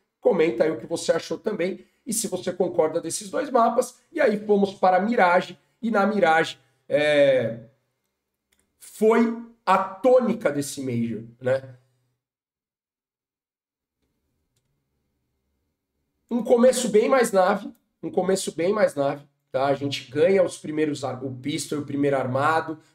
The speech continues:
parece que a gente vai emendar um jogo bom e de repente a nave chega junto,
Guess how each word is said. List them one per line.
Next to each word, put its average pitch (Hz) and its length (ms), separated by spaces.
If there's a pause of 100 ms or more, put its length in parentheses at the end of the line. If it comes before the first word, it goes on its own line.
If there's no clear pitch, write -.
parece 160 480
que - 80
a 170 40
gente 165 240
vai 160 140
emendar 151 420
um 151 40
jogo 147 280
bom 143 320
e 143 40
de 147 120
repente 156 480
a 143 80
nave 147 240
chega 160 380
junto, 156 520